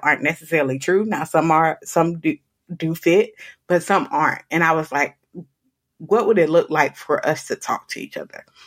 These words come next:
Because I benefited from all these spaces. And if I benefited from these spaces,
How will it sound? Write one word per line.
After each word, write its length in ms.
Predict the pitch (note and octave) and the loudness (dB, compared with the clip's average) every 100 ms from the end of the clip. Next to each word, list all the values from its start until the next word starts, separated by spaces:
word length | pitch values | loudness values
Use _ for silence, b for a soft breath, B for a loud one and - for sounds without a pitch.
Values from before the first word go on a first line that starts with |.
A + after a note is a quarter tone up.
| b b - | b b -2
Because 280 | E3+ G#3 F3+ | 2 2 2
I 100 | D#3 | 0
benefited 640 | D#3+ F3 F3+ F3 D#3 C3 | 0 0 0 2 0 0
from 180 | D#3 C3 | -2 -2
all 240 | C#3+ E3 D#3 | 2 2 2
these 260 | D#3 B2+ | -2 -4
spaces. 720 | - D3 F3 - - - - - B B - | 0 2 2 -2 -6 -6 -12 -20 B B -4
And 120 | E3+ | 0
if 100 | E3+ | 2
I 140 | E3 | 2
benefited 680 | E3 D#3+ F3 G3 G3 D3 B2 | 0 0 2 2 2 0 0
from 180 | - C#3+ | -2 -4
these 240 | C3+ B2+ | -2 -4
spaces, 640 | - B2 C3 C#3 - C3+ | -2 -2 -2 -6 -8 -8